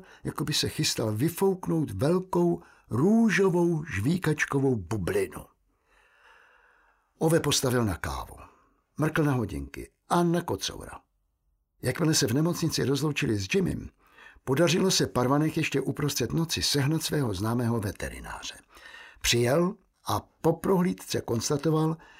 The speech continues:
že Kocour má hluboké omrzliny a je silně podvyživený. Nadiktoval Ovemu dlouhý seznam pokynů, čím vším ho bude muset krmit a ošetřovat. Jako by Kocour byl nějaká pohovka a Ove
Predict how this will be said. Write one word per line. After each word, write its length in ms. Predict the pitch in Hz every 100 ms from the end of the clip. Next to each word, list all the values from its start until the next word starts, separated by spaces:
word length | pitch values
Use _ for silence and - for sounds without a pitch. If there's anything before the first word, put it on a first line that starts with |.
| - -
že 180 | - 135
Kocour 540 | - 170 - 180 175
má 240 | 170 160 143
hluboké 760 | 98 143 185 196 202 180 175
omrzliny 800 | 160 151 147 131 - 87 - -
a 100 | -
je 160 | 113 101
silně 500 | - - 165 170 165
podvyživený. 1040 | - 147 120 - - 71 60 58 - - - _ _ - - - - -
Nadiktoval 580 | 131 165 202 196 160 165
Ovemu 340 | 147 151 147
dlouhý 640 | 120 170 240 240 202 185 139
seznam 460 | - 180 - 113 95
pokynů, 600 | 135 - 151 165 175 175 - -
čím 420 | - 180 220 226 220
vším 400 | - 165 180 190
ho 140 | 143
bude 180 | 135 143
muset 320 | 131 - -
krmit 340 | - 135 147 - -
a 180 | 139 -
ošetřovat. 580 | - - - - - - - - - - - - - -
Jako 200 | 104 147
by 100 | 120
Kocour 500 | 113 175 180 202 214
byl 200 | 156 120
nějaká 440 | 92 127 127 127 131
pohovka 840 | - 185 165 175 - - - - _ _ -
a 160 | -
Ove 280 | 147 151 190